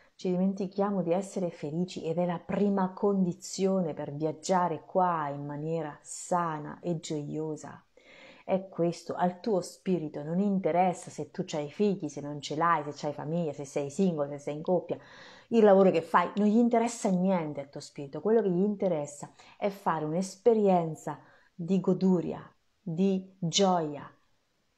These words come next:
attraverso gli strumenti che tu scegli, attraverso le tue competenze personali. Ma sono tutte anagrafiche queste cose, legate alla personalità, che poi sappiamo che passa la personalità, ok? Quindi la modalità attraverso la quale tu ti godi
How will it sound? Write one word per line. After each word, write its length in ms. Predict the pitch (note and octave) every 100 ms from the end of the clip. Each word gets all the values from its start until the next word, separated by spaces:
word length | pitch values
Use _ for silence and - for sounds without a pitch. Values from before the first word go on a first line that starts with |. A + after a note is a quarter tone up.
| _
attraverso 920 | - G3 G3 G3+ F#3+ A#3+ - - C4
gli 120 | G#3+
strumenti 640 | A3+ - A#3+ G3 F3 F3 F3
che 160 | E3
tu 160 | - E3
scegli, 500 | - - C4 E3+ C#3+
attraverso 540 | C#3+ F3+ F#3 G#3 -
le 80 | F3+
tue 140 | F#3+
competenze 680 | F#3+ A#3 A3 G3+ G3 G3 G3+
personali. 800 | G3 G3 - E3+ G3+ A#3+ D#3+ C#3+ - _ _ - -
Ma 80 |
sono 160 | G3+ C4
tutte 280 | D4 C#4 G#3+
anagrafiche 720 | F3 D3 D#3+ B3 F#3+ E3 D#3+
queste 300 | D3+ - D#3+
cose, 340 | E3 C#3+ D3
legate 320 | D3 D#3 E3
alla 100 | E3
personalità, 840 | D3+ F3 - D#3 D3 - B3+ F#3 C#3
che 100 | C3+
poi 140 | -
sappiamo 320 | - - C#3+ C3+
che 140 | -
passa 460 | - A#2+ - - D3+
la 60 |
personalità, 720 | - D3 D3 C#3 C#3 C3 - _ _ - - _ -
ok? 440 | - - D#3+ C#3 C#3
Quindi 220 | A3 E3+
la 100 | A#3
modalità 540 | D4+ A3 F#3+ F#3+ F3
attraverso 400 | E3+ F3 E3+ E3+
la 100 | F3
quale 220 | E3+ F#3
tu 120 | F3 F#3+
ti 200 | F3+ D#3+
godi 440 | F#3 F#3+ F#3+ F#3